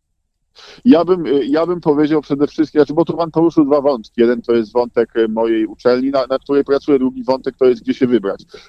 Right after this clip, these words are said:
Więc ja bym przede wszystkim proponował wybrać się gdzieś blisko. Spojrzeć na mapę, gdzie jest rzeka, czy gdzie była rzeka czasami, bo, bo na tych mapach, y, czy stan aktualności tych map jest często, y,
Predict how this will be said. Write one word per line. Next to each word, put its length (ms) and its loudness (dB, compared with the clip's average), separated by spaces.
Więc 220 4
ja 160 4
bym 120 0
przede 260 0
wszystkim 360 0
proponował 580 0
wybrać 380 -2
się 100 -2
gdzieś 220 2
blisko. 500 -6
Spojrzeć 580 0
na 120 2
mapę, 460 0
gdzie 300 2
jest 280 0
rzeka, 460 0
czy 120 0
gdzie 180 2
była 320 2
rzeka 460 -4
czasami, 560 -2
bo, 340 -2
bo 120 -2
na 100 -4
tych 180 -10
mapach, 420 -2
y, 40 -4
czy 120 -4
stan 220 0
aktualności 600 0
tych 180 -10
map 200 -2
jest 160 -4
często, 760 -2
y, 260 -2